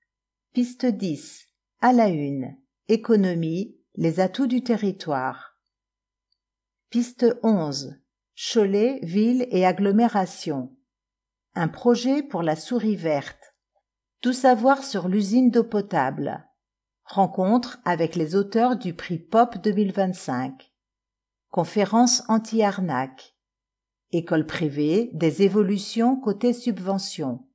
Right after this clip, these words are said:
Un nouvel aménagement pour franchir les voies ferrées. La nouvelle saison du théâtre Saint-Louis. Piste douze,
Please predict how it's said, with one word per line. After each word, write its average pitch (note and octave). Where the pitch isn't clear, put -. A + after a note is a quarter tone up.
Un D#3+
nouvel G#3+
aménagement G3+
pour F3
franchir G#3+
les A#3
voies G#3
ferrées. D#3+
La D#3
nouvelle F#3
saison A#3+
du G3+
théâtre G#3+
Saint-Louis. D#3
Piste C4
douze, E3